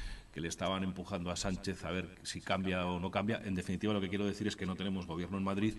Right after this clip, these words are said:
y hay algunos asuntos que ya también le empiezan a, a salir caro a, a Donostia.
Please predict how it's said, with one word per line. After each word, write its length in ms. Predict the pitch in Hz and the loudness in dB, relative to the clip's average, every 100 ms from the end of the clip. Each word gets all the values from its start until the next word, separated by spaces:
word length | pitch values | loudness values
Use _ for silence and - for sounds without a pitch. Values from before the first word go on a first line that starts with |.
| - - | -6 -2
y 100 | 90 | 4
hay 80 | 110 | 6
algunos 300 | 117 127 120 | 6 4 2
asuntos 360 | 120 117 123 | 2 2 0
que 100 | 117 | 2
ya 140 | 101 104 | 2 4
también 340 | 110 117 120 | 4 6 6
le 80 | 110 | 4
empiezan 420 | 92 104 117 123 | 2 2 2 2
a, 320 | 113 104 95 | 4 2 0
a 60 | 92 | -2
salir 300 | - 110 107 | 0 0 2
caro 220 | 107 98 | 2 2
a, 200 | 90 85 | 2 0
a 20 | |
Donostia. 460 | 87 90 113 - 65 | 0 0 0 -2 -8